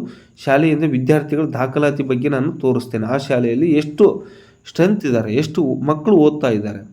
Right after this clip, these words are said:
ಎಷ್ಟು ಮಕ್ಕಳು ಅಧ್ಯಯನ ಮಾಡ್ತಿದ್ದಾರೆ ಅನ್ನೋದು ಕುರಿತು ನಾನು ತೋರಿಸ್ತೇನೆ. just ಜನರಲ್ ಒಂದು ಶಾಲೆಯನ್ನು ನಾನು ತೆಗೆದುಕೊಂಡು ತೋರಿಸ್ತೇನೆ. ಅಲ್ಲಿ ಬಂದು ಶಾಲೆಯ ಹೆಸರನ್ನ ಆಯ್ಕೆ ಮಾಡ್ಕೋಬೇಕು.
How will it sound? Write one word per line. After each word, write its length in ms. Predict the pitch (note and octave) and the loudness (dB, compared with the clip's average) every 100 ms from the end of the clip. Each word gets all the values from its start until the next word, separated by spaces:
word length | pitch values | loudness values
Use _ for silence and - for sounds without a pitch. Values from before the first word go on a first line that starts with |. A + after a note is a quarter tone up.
| _ _ _ _ - | _ _ _ _ -8
ಎಷ್ಟು 460 | D3 E3 - D3+ C3 | -8 -4 0 2 2
ಮಕ್ಕಳು 460 | C3+ D3+ F#3 C#3 | -2 0 2 2
ಅಧ್ಯಯನ 380 | B2+ B2+ C#3 E3 | 0 -2 0 2
ಮಾಡ್ತಿದ್ದಾರೆ 580 | D#3 C3+ C3+ C#3+ C3 B2+ | 2 0 -2 -2 -2 0
ಅನ್ನೋದು 280 | B2 B2 A#2+ | 0 -2 -4
ಕುರಿತು 400 | - A#2 A2+ E3 | -4 -4 -4 -4
ನಾನು 240 | B2 C3+ | -2 -4
ತೋರಿಸ್ತೇನೆ. 540 | D#3 E3 B2 - G2 | 0 0 0 -2 -10
just 360 | G2 G2+ A#2+ D#3 | -8 -6 -4 -4
ಜನರಲ್ 420 | D3 A#2+ B2 C3 G#3+ - - _ | -4 -2 -2 -2 -4 -8 -20 _
ಒಂದು 280 | - F3 F#3 | -2 0 -2
ಶಾಲೆಯನ್ನು 540 | F3+ C3+ B2+ B2 B2+ G#3+ - - _ - | -4 -4 0 0 -2 -6 -10 -20 _ -8
ನಾನು 200 | B2+ B2 | -6 -2
ತೆಗೆದುಕೊಂಡು 440 | B2 A#2+ A#2+ D3+ | 0 2 2 2
ತೋರಿಸ್ತೇನೆ. 800 | - D#3+ A#2+ - G2+ - - _ _ _ _ _ _ _ _ _ _ _ _ _ _ _ - _ | 2 4 4 0 -12 -14 -20 _ _ _ _ _ _ _ _ _ _ _ _ _ _ _ -20 _
ಅಲ್ಲಿ 200 | C3 C3+ | 0 2
ಬಂದು 280 | B2+ A2 D3 G#3+ - - - | 2 2 -2 -6 -10 -20 -12
ಶಾಲೆಯ 400 | - C3+ D3 C#3 | 0 2 4 4
ಹೆಸರನ್ನ 380 | B2 - C3 F3+ | 2 -4 -6 -4
ಆಯ್ಕೆ 280 | D3+ A#2+ B2 | -2 -2 -2
ಮಾಡ್ಕೋಬೇಕು. 600 | A2+ G#2 G#2+ G2 F#2+ - | -4 -4 -6 -8 -10 -16